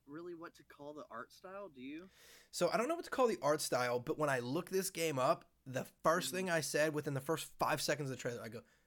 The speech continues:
Speaker 2: I said to myself, "This is a game that Zoo would like." Because
Speaker 1: Oh,
Speaker 2: to
Speaker 1: yeah,
Speaker 2: me,
Speaker 1: fair.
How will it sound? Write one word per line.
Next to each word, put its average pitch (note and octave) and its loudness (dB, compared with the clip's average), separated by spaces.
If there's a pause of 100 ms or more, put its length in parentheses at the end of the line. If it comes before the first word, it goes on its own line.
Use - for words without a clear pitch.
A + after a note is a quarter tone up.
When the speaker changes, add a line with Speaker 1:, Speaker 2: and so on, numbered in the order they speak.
(280)
Speaker 2:
I C#3 8
said D#3 6
to D3+ 2
myself, C#3 6 (640)
"This F3+ 4
is E3+ 2
a D3 6
game B2+ 2
that A#2 -2
Zoo A#2+ -4
would A2 -8
like." F2+ -16 (540)
Because D#3+ 4
Speaker 1:
Oh, F3 -14
Speaker 2:
to F#3 2
Speaker 1:
yeah, E3 2
Speaker 2:
me, A#3 0
Speaker 1:
fair. F#3+ -4